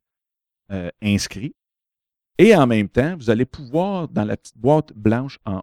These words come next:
haut, rechercher des groupes d'intérêt qui, euh, avec lesquels vous allez pouvoir, dans le fond, vous abonner. Et ça, ce que ça fait, c'est que ce qui est le fun, c'est que c'est du monde qui sont ensemble, qui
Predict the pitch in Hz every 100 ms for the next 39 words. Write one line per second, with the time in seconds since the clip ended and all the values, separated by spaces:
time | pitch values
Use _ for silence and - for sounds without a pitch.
0 | - 92 - _ _ _ 107 104 175 196
1 | 120 - - 165 135 127 120 117 101 117
2 | 147 _ _ _ _ _ _ _ - 135
3 | 139 120 95 98 135 - _ _ _ _
4 | - 180 185 196 - - 107 107 104 95
5 | - _ _ _ 107 127 139 123 190 139
6 | 113 - 110 120 156 170 135 104 - 156
7 | 117 104 98 143 127 113 104 131 - _
8 | _ _ _ _ _ _ - 110 196 220
9 | 147 131 98 170 190 - - - 123 101
10 | - 151 170 - 98 104 - 98 107 127
11 | 156 160 131 _ _ _ _ _ _ -
12 | 123 - 135 143 - 117 127 156 _ _